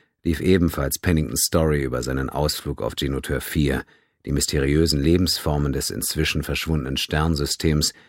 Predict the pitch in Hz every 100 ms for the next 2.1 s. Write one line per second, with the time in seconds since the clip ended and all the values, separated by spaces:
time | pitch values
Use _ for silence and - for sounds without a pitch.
0 | _ - 73 78 - 95 95 71 67 -
1 | 58 - 67 71 69 - 80 76 76 73
2 | -